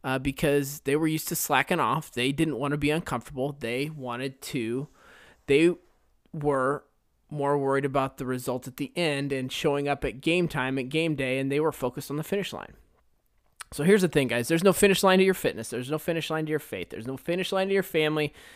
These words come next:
There is no finish line to your finances. That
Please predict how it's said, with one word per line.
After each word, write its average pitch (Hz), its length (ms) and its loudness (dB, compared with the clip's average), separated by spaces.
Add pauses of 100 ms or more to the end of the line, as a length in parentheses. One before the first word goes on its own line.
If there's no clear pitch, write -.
(280)
There 123 120 0
is 120 140 -6
no 160 180 2
finish 156 400 -2
line 131 240 -2
to 131 100 -8
your 110 100 -4
finances. - 800 -12 (600)
That 139 340 0